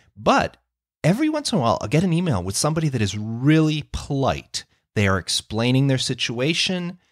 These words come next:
They go into detail. And of course, this is detail I shouldn't be seeing because they think they're, they're dealing privately, but that's besides the point.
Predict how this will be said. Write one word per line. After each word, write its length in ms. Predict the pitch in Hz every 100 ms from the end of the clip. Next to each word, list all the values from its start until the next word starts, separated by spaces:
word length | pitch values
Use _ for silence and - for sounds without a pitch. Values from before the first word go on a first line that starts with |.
| _ _
They 100 | 101
go 180 | 95 95
into 220 | 90 -
detail. 540 | 92 127 165 151 143 -
And 200 | 120 117 - -
of 100 | 107
course, 220 | 135 104
this 160 | 147 -
is 120 | 101
detail 360 | 101 - 98 -
I 140 | 110
shouldn't 360 | - - 104 92
be 100 | 82
seeing 420 | - 165 95 90
because 360 | 95 - 95
they 160 | 92 123
think 300 | 131 110 95
they're, 220 | 95 87
they're 240 | 78 95 90
dealing 300 | 101 95 85
privately, 400 | 131 123 - 82
but 160 | 98
that's 160 | 113 107
besides 340 | 98 110 101
the 60 | 90
point. 240 | - 82